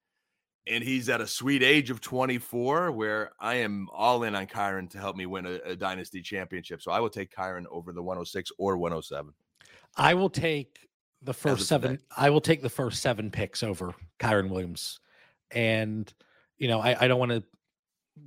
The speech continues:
Speaker 2: downplay the, what Kyren Williams provided in twenty twenty-three. And I don't wanna say it's fairly easy for me, but one oh five through one oh seven, I have in the tier above Kyren.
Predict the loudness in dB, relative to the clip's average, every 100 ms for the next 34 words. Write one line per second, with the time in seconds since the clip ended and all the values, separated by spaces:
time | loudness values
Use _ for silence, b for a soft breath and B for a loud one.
0 | -12 4 8 8 6 2 4 6 4 4
1 | 4 4 2 -4 _ b b _ -14 2
2 | 4 4 4 2 2 4 2 0 -2 0
3 | 4 4 4 2 -2 -2 -4 -4 -4 -4
4 | -4 0 4 4 2 -6 b b b 6
5 | 8 8 6 2 0 0 0 -2 -6 4
6 | 6 6 4 2 2 2 -2 -4 -2 -2
7 | -2 -6 b b b _ 8 8 6 -2
8 | -4 2 4 2 4 4 4 2 0 2
9 | 2 0 2 2 2 0 -4 _ _ _
10 | 4 6 6 2 -2 -8 -4 -4 -4 -4
11 | -2 2 4 6 4